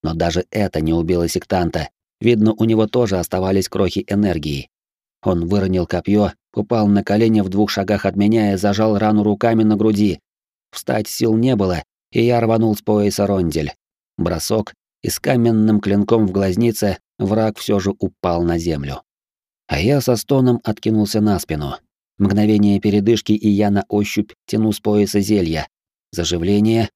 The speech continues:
теперь чистые поры. Отдышаться,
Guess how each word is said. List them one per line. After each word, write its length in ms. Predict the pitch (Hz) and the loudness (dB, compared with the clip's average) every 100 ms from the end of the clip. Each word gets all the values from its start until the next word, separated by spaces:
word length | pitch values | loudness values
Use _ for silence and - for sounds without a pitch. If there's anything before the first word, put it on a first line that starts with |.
| _ - | _ -6
теперь 360 | 107 113 104 | -2 0 0
чистые 400 | - 107 - 110 | 0 -2 2 0
поры. 400 | 107 107 82 73 - _ _ _ _ _ _ _ _ - | 2 0 -2 -8 -14 _ _ _ _ _ _ _ _ -10
Отдышаться, 840 | 73 85 95 - 131 - 120 107 | -6 -2 -2 0 -2 -2 -4 -4